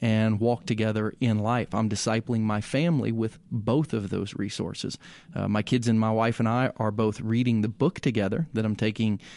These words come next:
these twelve men through, and we are doing the daily devotional that I've got another group of seven going through, and we meet once a week.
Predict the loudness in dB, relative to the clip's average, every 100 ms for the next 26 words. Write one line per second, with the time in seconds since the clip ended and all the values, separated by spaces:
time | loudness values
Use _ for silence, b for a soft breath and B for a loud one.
0 | B B -2 0 0 2 2 2 2 0
1 | -2 -2 0 2 2 4 2 2 2 2
2 | 2 2 2 2 0 0 -2 -4 -2 0
3 | 2 2 2 0 0 -2 -6 -12 B B
4 | B -4 0 0 0 0 -2 -4 -4 -4
5 | -2 0 2 2 2 0 0 -2 -2 -2
6 | -10